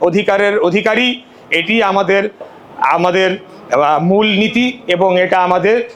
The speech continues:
আগামী দিনে রাজনৈতিক চলার শক্তি হয়ে দাঁড়াবে। আমরা নিজেদেরকে ছোটও ভাববো না, আবার কারোর থেকে বেশি ভালো বা বেশি বড় কিছুও ভাববো না। আমরা সকলেই সমান নাগরিক।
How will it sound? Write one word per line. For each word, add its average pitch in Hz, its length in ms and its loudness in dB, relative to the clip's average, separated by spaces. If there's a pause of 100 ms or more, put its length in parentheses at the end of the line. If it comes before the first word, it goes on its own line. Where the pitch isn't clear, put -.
(240)
আগামী 185 360 0
দিনে 180 220 0
রাজনৈতিক 175 640 -2
চলার 175 260 2
শক্তি 175 380 -2
হয়ে 185 160 2
দাঁড়াবে। 190 400 2 (300)
আমরা 175 300 0
নিজেদেরকে 190 760 0 (500)
ছোটও 214 380 0
ভাববো 214 360 0
না, 233 300 0
আবার 175 320 0
কারোর 180 240 0
থেকে 175 300 -2
বেশি 170 440 -2 (520)
ভালো 180 480 2
বা 147 140 2
বেশি 160 340 -2
বড় 185 280 2
কিছুও 202 360 0
ভাববো 147 340 0
না। 135 80 -2
আমরা 175 240 0
সকলেই 214 460 0
সমান 185 380 0 (400)
নাগরিক। 190 420 0